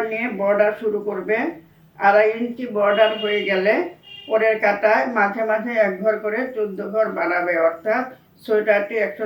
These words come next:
চোদ্দ ঘরের হবে। ষোলো ইঞ্চি বোনার পর বগলের ছাদ শুরু করবে। বগলের ছাদ এই হারে করবে পাঁচ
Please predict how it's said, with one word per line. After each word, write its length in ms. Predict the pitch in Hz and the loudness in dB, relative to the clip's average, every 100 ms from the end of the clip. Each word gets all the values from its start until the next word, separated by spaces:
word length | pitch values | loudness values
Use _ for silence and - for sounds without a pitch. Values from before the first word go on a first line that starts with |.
| 214 | -6
চোদ্দ 240 | 208 190 196 190 | -8 -8 -10 -4
ঘরের 320 | 202 196 180 170 | -2 -2 -2 -4
হবে। 240 | - 139 - _ _ _ _ _ _ _ _ _ _ _ _ _ _ _ _ _ _ _ _ _ _ _ _ _ _ _ - - - | -6 -10 -16 _ _ _ _ _ _ _ _ _ _ _ _ _ _ _ _ _ _ _ _ _ _ _ _ _ _ _ -20 -20 -8
ষোলো 260 | 226 233 | -4 0
ইঞ্চি 300 | 247 277 302 247 | 0 0 -4 -4
বোনার 400 | 233 247 240 - 220 | -2 0 0 0 2
পর 300 | 220 220 277 - - _ _ _ _ _ _ - | 6 6 4 -6 -14 _ _ _ _ _ _ -10
বগলের 800 | 214 247 247 233 240 254 285 - | -4 0 2 4 6 6 4 2
ছাদ 240 | 226 214 - - | 4 4 2 -2
শুরু 220 | 208 190 | -2 0
করবে। 360 | 185 147 160 143 - _ _ - | -2 -2 -2 -4 -8 _ _ -12
বগলের 440 | 185 208 220 226 226 | 0 2 2 0 -2
ছাদ 240 | - 214 214 214 | 0 2 2 0
এই 160 | 220 226 226 - | 0 -2 -10 -6
হারে 220 | 220 214 208 | 0 0 2
করবে 320 | 208 190 220 285 - - _ _ 226 | 0 -2 0 0 -2 -14 _ _ 2
পাঁচ 340 | 214 233 | 4 4